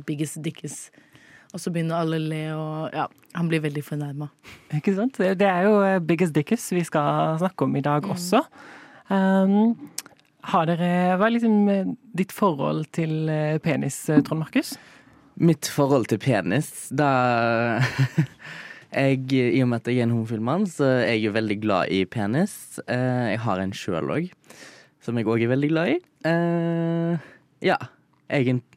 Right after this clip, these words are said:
Speaker 3: det er vel egentlig bare det.
Speaker 2: Ja, det er viktig når vi skulle, eh, vi lagde jo en episode om, eh, med en slags fittespesial.
Speaker 3: Ja.
Speaker 2: Og da, eh, tenker jeg at det er viktig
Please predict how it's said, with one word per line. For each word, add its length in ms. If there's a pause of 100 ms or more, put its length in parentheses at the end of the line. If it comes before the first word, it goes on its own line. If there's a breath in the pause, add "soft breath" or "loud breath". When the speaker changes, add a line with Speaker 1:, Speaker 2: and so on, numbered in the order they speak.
(140)
Speaker 3:
det 100
er 80
vel 80
egentlig 240
bare 240
det. 120 (400)
Speaker 2:
Ja, 140 (100)
det 80
er 80
viktig 300 (180)
når 140
vi 100
skulle, 240
eh, 600 (180)
vi 160
lagde 160
jo 80
en 80
episode 320 (160)
om, 320
eh, 160
med 160
en 60
slags 340
fittespesial. 760
Speaker 3:
Ja. 200 (360 loud breath)
Speaker 2:
Og 140
da, 120 (360)
eh, 400
tenker 240
jeg 60
at 20
det 80
er 80
viktig 240